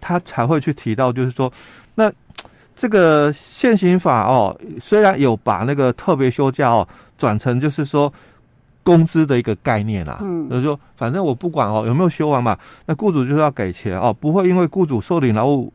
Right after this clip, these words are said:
Speaker 1: 延迟而受损哦。不过行政机关哦，跟司法机关哦，
Speaker 2: 嗯。
Speaker 1: 在这一段哦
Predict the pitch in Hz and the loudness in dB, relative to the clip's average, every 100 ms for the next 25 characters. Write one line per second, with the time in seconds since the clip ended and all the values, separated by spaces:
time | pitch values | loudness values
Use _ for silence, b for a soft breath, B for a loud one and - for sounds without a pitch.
0 | _ _ - 127 135 - 104 117 - 160 | _ _ -2 0 0 -2 -2 -2 0 0
1 | 120 - 95 101 92 B B B B 175 | 0 -4 -6 -4 -6 B B B B 0
2 | 208 190 B B B _ _ _ _ - | 0 0 B B B _ _ _ _ -2
3 | 147 151 202 175 165 156 151 147 151 - | 0 2 4 2 2 0 0 0 -4 -2
4 | 113 101 - 156 170 170 _ _ - 175 | -2 -2 -2 0 0 -4 _ _ -2 0
5 | 120 113 117 127 123 127 110 180 B B | 0 -2 -2 0 0 -2 -2 -4 B B
6 | B B _ 208 190 196 180 165 165 135 | B B _ 2 2 2 0 2 2 4
7 | 123 | 2